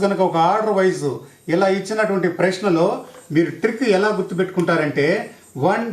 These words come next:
టూ, త్రీ, ఎన్ని నెంబర్లు ఉన్నాయి? త్రీ. So ఆన్సర్ త్రీ, రైట్? ఇది కరెక్ట్. ఈ విధంగా సాల్వ్ చేయాలి. అలాగే మరొక ప్రశ్న చూడండి. ఇక్కడ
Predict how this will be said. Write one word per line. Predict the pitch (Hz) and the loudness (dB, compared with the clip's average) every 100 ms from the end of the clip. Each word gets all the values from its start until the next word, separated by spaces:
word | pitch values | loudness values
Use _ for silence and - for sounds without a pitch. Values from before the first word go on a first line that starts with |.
| - | 2
టూ, | 214 214 208 | 4 4 2
త్రీ, | 190 170 175 | 2 2 0
ఎన్ని | 220 | -2
నెంబర్లు | 220 220 208 | 0 0 2
ఉన్నాయి? | 214 - | 0 0
త్రీ. | 196 175 - - - - | 0 0 -2 -12 -20 -4
So | 202 185 196 | 0 2 2
ఆన్సర్ | 196 190 208 262 - - - - | 0 0 2 0 -6 -18 -14 -2
త్రీ, | 160 170 131 - - - - - | 2 2 0 -4 -14 -20 -12 -2
రైట్? | 156 226 226 - - - 160 | 0 0 -2 -12 -20 -4 2
ఇది | 180 240 277 - - - 160 | 2 2 -2 -10 -20 -6 0
కరెక్ట్. | 165 - - 113 - 156 | 0 -2 -6 -10 -4 0
ఈ | 208 | 4
విధంగా | 208 190 190 269 294 - - - | 4 4 2 2 -2 -10 -20 -2
సాల్వ్ | 175 185 175 156 | 0 2 0 -2
చేయాలి. | 143 120 107 - - - 151 | -2 -2 -6 -12 -20 -10 -2
అలాగే | 185 254 214 190 214 165 | 2 2 2 0 0 0
మరొక | 214 247 226 175 | 0 0 -2 -2
ప్రశ్న | 185 202 180 | -2 -2 0
చూడండి. | 185 180 151 185 240 - - - 165 | 2 2 2 0 -2 -8 -20 -14 -6
ఇక్కడ | 160 233 | 0 2